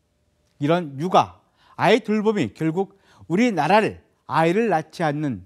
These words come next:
저출산 국가로 만드는 이유 중 하나가 되고 있는 것도 사실입니다. 따라서 아이 돌봄은 이제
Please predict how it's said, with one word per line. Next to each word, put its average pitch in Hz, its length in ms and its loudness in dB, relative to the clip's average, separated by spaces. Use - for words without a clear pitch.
저출산 175 760 -6
국가로 151 360 -4
만드는 131 540 -4
이유 175 320 -2
중 202 160 -8
하나가 180 400 -4
되고 143 320 -4
있는 135 140 -2
것도 123 340 -4
사실입니다. 196 680 -2
따라서 220 480 2
아이 196 300 4
돌봄은 226 580 -2
이제 190 440 -2